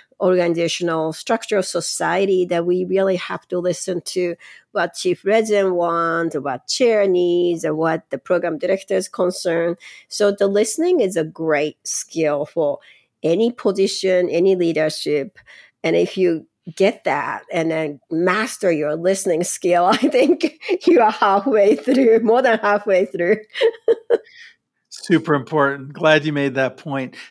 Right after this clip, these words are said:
Speaker 2: Now, I see that you're currently the secretary of the American Society for Neuroradiology.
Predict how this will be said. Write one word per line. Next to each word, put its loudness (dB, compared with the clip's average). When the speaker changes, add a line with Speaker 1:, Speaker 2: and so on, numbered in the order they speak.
Speaker 2:
Now, 2
I 6
see 0
that -2
you're 0
currently -2
the -2
secretary 0
of 0
the -4
American -2
Society 0
for -6
Neuroradiology. 2